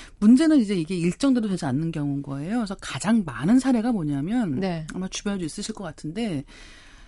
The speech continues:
Speaker 1: 결혼 준비를 하다가
Speaker 2: 음.
Speaker 1: 임신 사실을 아는 거예요.
Speaker 2: 헉!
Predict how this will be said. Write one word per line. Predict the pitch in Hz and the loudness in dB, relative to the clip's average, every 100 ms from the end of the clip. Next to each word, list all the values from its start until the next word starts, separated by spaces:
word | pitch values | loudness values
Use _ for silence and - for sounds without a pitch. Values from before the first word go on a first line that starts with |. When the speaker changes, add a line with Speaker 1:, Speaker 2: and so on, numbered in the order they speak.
| - - - | -20 -20 0
Speaker 1:
결혼 | 208 285 | 6 8
준비를 | 320 311 302 285 | 8 6 6 4
하다가 | 277 381 262 311 285 180 - - | 2 0 2 4 4 2 -4 -6
Speaker 2:
음. | 175 147 - - - - - - - - - | -8 -8 -16 -20 -20 -20 -20 -20 -20 -20 2
Speaker 1:
임신 | 202 240 320 | 6 8 8
사실을 | 277 254 214 | 6 4 2
아는 | 139 131 135 127 | -2 -2 -4 -6
거예요. | 127 120 160 | -6 -6 -4
Speaker 2:
헉! | 120 123 | -4 -6